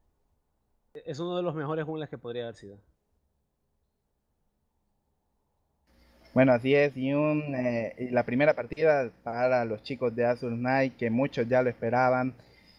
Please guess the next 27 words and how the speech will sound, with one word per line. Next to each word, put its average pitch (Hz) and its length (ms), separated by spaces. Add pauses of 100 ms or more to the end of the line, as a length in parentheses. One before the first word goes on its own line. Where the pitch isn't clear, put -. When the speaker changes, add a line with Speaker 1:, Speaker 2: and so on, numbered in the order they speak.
(140)
Speaker 2:
y 202 380
pues, 127 280 (320)
ni 117 160
modo, 170 260 (160)
G 120 220
G. 220 240 (720)
Em, 175 880
ni 139 280
una 269 220
pa-, 160 240
eh, 147 180
ni 143 120
una 247 180
torreta 147 360
para 113 480
abajo 156 680 (140)
de 120 200
parte 131 260
de 151 40
los 135 140
chicos 139 240
de 131 60
Arctic 131 260
Orca 127 200
Gaming, 147 460 (160)
bastante 165 580
marcado 131 680